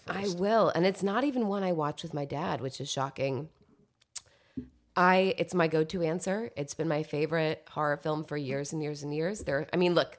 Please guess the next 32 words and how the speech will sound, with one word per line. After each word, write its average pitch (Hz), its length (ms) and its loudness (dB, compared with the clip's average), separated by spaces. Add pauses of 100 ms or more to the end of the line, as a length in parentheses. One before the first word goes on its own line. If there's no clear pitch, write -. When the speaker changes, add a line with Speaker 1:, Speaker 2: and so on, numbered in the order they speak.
Speaker 1:
there 170 120 6
are 165 60 8
so 180 240 4
many. 135 320 2 (100)
I 143 80 -2
don't 135 100 2
wanna 143 120 2
offend 175 240 0
anyone. 185 360 0
There 143 120 0
are 156 60 -4
so 180 160 0
many 190 140 4
horror 160 180 4
movies 147 220 0
that 143 100 2
are 139 40 4
amazing 135 380 0
that 127 140 0
you, 117 200 -6 (180)
you 143 120 -2
know, 123 80 -2 (140)
whatever. 135 400 0
But 180 180 6
Speaker 2:
I 104 120 -4
am 92 180 -6
so - 500 -4 (140)
ready 90 240 -10
to 90 100 -18
be - 120 -18
offended. - 440 -16 (380)
Speaker 1:
<laughs> 427 600 2